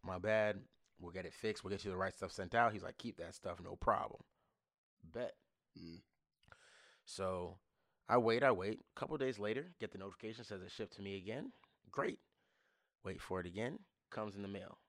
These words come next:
Speaker 1: Excited. I'm like, "Great. Finally got my beard wash. Got my shit again.
Speaker 2: Yeah.
Speaker 1: Cool." Go to the, go get it. I'm at work too. Mind you, I got this shit to my job.
Speaker 2: Mm.
Speaker 1: I pick it up. Sit at my desk and open it. What's in there?
Speaker 2: The
Speaker 1: First of
Speaker 2: wrong
Speaker 1: all, it's two beard butters.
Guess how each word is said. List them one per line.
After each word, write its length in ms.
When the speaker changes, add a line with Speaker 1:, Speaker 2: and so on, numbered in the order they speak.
Speaker 1:
Excited. 480
I'm 120
like, 160
"Great. 300
Finally 300
got 140
my 120
beard 200
wash. 400
Got 160
my 180
shit 200
again. 340
Speaker 2:
Yeah. 120
Speaker 1:
Cool." 440
Go 100
to 80
the, 140
go 120
get 200
it. 100
I'm 80
at 120
work 240
too. 180
Mind 200
you, 60
I 20
got 140
this 80
shit 160
to 80
my 80
job. 260
Speaker 2:
Mm. 140
Speaker 1:
I 100
pick 180
it 60
up. 160
Sit 260
at 60
my 100
desk 320
and 80
open 200
it. 120
What's 240
in 100
there? 200
Speaker 2:
The 140
Speaker 1:
First 140
of 20
Speaker 2:
wrong 80
Speaker 1:
all, 40
it's 120
two 260
beard 240
butters. 300